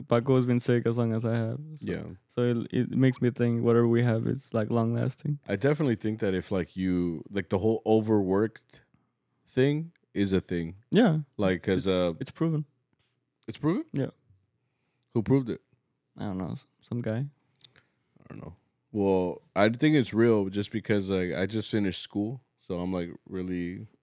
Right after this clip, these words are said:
Speaker 2: happy
Speaker 1: <laughs>
Speaker 2: 'cause I don't have anything, like, pe-, pending right now. I mean, I have a, I have a, I have a lot of stuff to do. Like,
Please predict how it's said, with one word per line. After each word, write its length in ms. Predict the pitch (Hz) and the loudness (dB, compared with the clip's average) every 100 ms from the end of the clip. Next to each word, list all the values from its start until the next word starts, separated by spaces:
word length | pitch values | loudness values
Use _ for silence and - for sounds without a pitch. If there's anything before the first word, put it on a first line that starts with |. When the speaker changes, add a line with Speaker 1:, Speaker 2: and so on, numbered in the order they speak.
| - | -2
Speaker 2:
happy 380 | 107 95 117 120 | 0 2 -2 -4
Speaker 1:
<laughs> 40 | - | -6
Speaker 2:
'cause 140 | 104 | -2
I 60 | 95 | 0
don't 80 | 95 | 2
have 140 | 92 | 2
anything, 260 | 95 95 95 | 0 0 0
like, 200 | 87 - | 0 -2
pe-, 180 | 110 - | -4 -2
pending 420 | - 110 120 123 | 0 2 4 4
right 140 | 123 | 0
now. 180 | 131 131 _ _ _ _ - | -2 -4 _ _ _ _ 0
I 40 | |
mean, 120 | 165 | 6
I 60 | 214 | 6
have 120 | 226 | 6
a, 40 | 160 | 4
I 120 | 131 | 2
have 80 | 143 | 0
a, 120 | 143 117 | -2 -2
I 40 | |
have 80 | 131 | 0
a 40 | |
lot 160 | 123 104 | 0 0
of 80 | - | -2
stuff 200 | 98 85 | -4 -4
to 100 | 87 | -4
do. 360 | 95 92 85 113 | -2 -2 -4 -10
Like, 200 | 98 87 | -10 -10